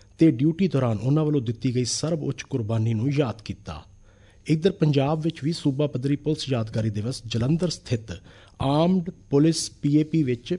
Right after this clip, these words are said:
ਮਨਾਇਆ ਗਿਆ। ਪੰਜਾਬ ਪੁਲਿਸ ਦੇ ਮੁਖੀ ਗੌਰਵ ਯਾਦਵ ਨੇ ਪੁਲਿਸ ਦੇ ਸ਼ਹੀਦਾਂ ਨੂੰ ਯਾਦ ਕਰਕੇ ਉਹਨਾਂ ਦੀ ਯਾਦਗਾਰ ਉੱਤੇ ਫੁੱਲ ਮਾਲਾਵਾਂ ਭੇਟ ਕੀਤੀਆਂ।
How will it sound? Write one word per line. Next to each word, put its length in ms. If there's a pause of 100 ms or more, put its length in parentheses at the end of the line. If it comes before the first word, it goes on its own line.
(120)
ਮਨਾਇਆ 340
ਗਿਆ। 220 (420)
ਪੰਜਾਬ 280
ਪੁਲਿਸ 220
ਦੇ 100
ਮੁਖੀ 320
ਗੌਰਵ 460
ਯਾਦਵ 260
ਨੇ 160
ਪੁਲਿਸ 300
ਦੇ 100
ਸ਼ਹੀਦਾਂ 400
ਨੂੰ 180
ਯਾਦ 200
ਕਰਕੇ 480 (380)
ਉਹਨਾਂ 140
ਦੀ 100
ਯਾਦਗਾਰ 460
ਉੱਤੇ 180
ਫੁੱਲ 280
ਮਾਲਾਵਾਂ 420
ਭੇਟ 300
ਕੀਤੀਆਂ। 400